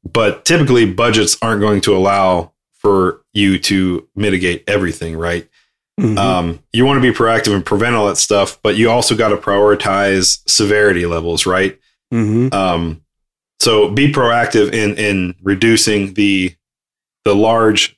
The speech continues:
Speaker 1: dollar item things or the, the most harmful or, uh, to, to program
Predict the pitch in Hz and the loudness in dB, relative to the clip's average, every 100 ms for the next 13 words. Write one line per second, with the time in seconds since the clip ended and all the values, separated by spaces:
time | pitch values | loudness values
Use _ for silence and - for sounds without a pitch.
0 | 101 101 92 92 92 95 92 90 - _ | -4 0 2 0 0 -2 -2 -6 -10 _
1 | 101 98 95 104 101 101 - _ - 107 | -4 -2 0 2 2 0 -2 _ -4 0
2 | 107 104 - - _ _ _ _ _ _ | 2 0 -2 -10 _ _ _ _ _ _
3 | _ _ _ - 120 113 107 107 104 95 | _ _ _ -6 -2 0 0 2 4 4
4 | 85 82 - 104 98 92 90 - - 101 | 0 -4 -4 -2 0 -2 -4 -2 -2 -2
5 | - 101 90 - 113 104 104 98 98 | 0 -2 -2 -2 0 2 0 -2 -6